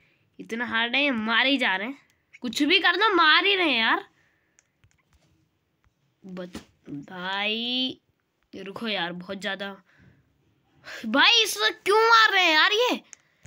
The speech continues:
ऐसे कैसे कोई कर सकता है इसे? फिर, फिर ऐसा मारना है तो भाई फिर करो ही मत इसे, है ना? आगे कर।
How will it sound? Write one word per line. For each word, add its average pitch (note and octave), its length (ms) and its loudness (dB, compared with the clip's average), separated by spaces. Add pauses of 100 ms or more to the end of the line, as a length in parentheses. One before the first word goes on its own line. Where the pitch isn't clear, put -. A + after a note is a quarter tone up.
(140)
ऐसे E4 200 -2
कैसे F#4 200 -2
कोई F#4 160 -4
कर E4 140 0
सकता C#4+ 280 -6
है A3 80 -4
इसे? A3 160 -8
फिर, F#3 260 -16 (420)
फिर A3+ 100 -4
ऐसा B3 180 -2
मारना B3 400 2
है D4+ 80 2
तो D#4 120 -2
भाई D4+ 260 0
फिर B3+ 220 -6
करो A#3 240 0
ही F4 100 2
मत F4+ 220 -4
इसे, E4 240 -10 (440)
है - 360 -6
ना? C#4 420 -8
आगे C4 160 -2
कर। D4 80 -10